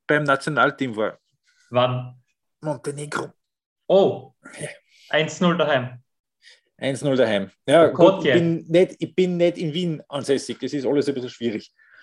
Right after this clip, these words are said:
Speaker 2: Ich hab, ich hab jetzt schon Kroatien gebucht. Ich bin beim ersten Spiel dabei. Ich bin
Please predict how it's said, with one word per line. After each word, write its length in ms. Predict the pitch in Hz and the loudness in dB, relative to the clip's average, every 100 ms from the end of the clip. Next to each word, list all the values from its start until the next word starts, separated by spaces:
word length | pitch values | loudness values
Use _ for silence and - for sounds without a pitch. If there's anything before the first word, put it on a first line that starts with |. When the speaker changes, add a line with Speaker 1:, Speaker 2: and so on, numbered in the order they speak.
| - | -10
Speaker 2:
Ich 100 | 165 | -2
hab, 100 | 208 | -2
ich 280 | 202 - 170 | -2 -4 -2
hab 80 | 214 | 0
jetzt 180 | 226 | -2
schon 140 | - 190 | -4 -6
Kroatien 480 | 175 170 170 - 123 | -2 -2 -2 -6 -10
gebucht. 420 | 120 107 - _ _ _ _ _ _ _ _ - | -10 -16 -20 _ _ _ _ _ _ _ _ -16
Ich 120 | 147 | -8
bin 160 | 165 | -6
beim 140 | 160 156 | -2 0
ersten 300 | 135 135 123 | 0 0 -10
Spiel 280 | - 117 110 | -10 -10 -6
dabei. 260 | 113 117 | -2 0
Ich 60 | 123 | 0
bin 420 | 147 143 143 - | -4 -4 -8 -14